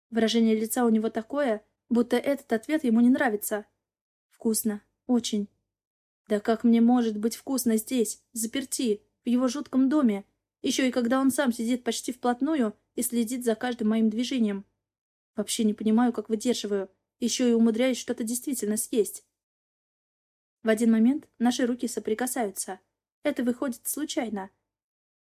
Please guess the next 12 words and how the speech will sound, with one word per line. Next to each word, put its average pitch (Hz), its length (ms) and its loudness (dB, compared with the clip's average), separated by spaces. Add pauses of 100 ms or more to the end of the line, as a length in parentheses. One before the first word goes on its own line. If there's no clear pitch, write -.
(100)
Не 247 140 6
глядя, 247 320 0
тянусь 247 320 0
за 233 100 -6
стаканом 233 400 0
с 226 100 -6
водой, 240 400 -2 (240)
а 233 100 2
он 262 160 4
тоже 262 200 0
что-то - 360 -6
берёт. 208 400 0